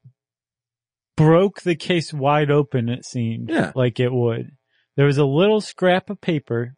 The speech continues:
Speaker 1: rolled up very tightly in this pocket, and written on it in some pretty fancy typesetting were the words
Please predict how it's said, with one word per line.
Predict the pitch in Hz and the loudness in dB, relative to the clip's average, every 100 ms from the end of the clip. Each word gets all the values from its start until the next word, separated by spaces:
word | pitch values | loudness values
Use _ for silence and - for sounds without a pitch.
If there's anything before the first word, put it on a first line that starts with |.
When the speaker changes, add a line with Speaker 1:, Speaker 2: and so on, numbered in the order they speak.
| - | -4
Speaker 1:
rolled | 135 160 165 | 0 2 2
up | 135 - | 0 0
very | 143 160 | -2 -2
tightly | - 139 123 120 | -2 -4 -2 -4
in | 117 | -4
this | 113 107 | -6 -10
pocket, | - 113 - 120 - _ _ - _ | -8 -8 -8 -14 -16 _ _ -20 _
and | 127 135 | -2 2
written | 226 185 | 2 2
on | 143 135 | 2 2
it | 156 | 0
in | 160 | -4
some | 127 135 123 - _ | -4 -6 -8 -12 _
pretty | 240 214 | -4 -4
fancy | - 160 147 151 - 131 | -2 -2 0 -2 -4 -6
typesetting | - 139 131 - - 110 113 127 - _ _ _ | -4 -2 -2 -2 -2 -2 -4 -8 -14 _ _ _
were | 127 139 143 | 0 2 4
the | 143 | 2
words | 131 139 135 127 117 - | 2 2 2 0 -6 -16